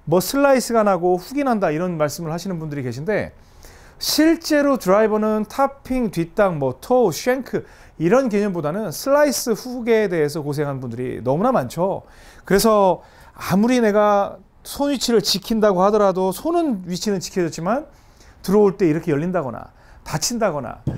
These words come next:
그 부분에 대해서 컨트롤하기가 굉장히 어렵습니다. 그래서 드라이버를 교정을 할 때는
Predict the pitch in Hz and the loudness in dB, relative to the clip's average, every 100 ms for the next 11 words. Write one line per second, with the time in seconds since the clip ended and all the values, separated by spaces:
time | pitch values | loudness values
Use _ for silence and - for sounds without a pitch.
0 | - - - 285 - 190 226 226 202 170 | -10 -6 0 2 2 2 4 4 4 2
1 | 180 202 294 311 285 233 190 170 - 170 | 0 -2 -2 0 0 2 2 0 -2 0
2 | 175 160 156 135 - 117 143 180 - 123 | 0 0 -2 -8 -6 0 2 0 -4 -12
3 | 104 101 - _ - - - - 214 240 | -12 -16 -20 _ -20 -20 -6 0 2 4
4 | 175 104 - 175 240 240 233 233 226 226 | 4 2 -2 2 2 2 2 2 4 2
5 | 202 175 175 233 202 165 160 220 165 | 2 -2 0 2 0 -2 -4 -4 -6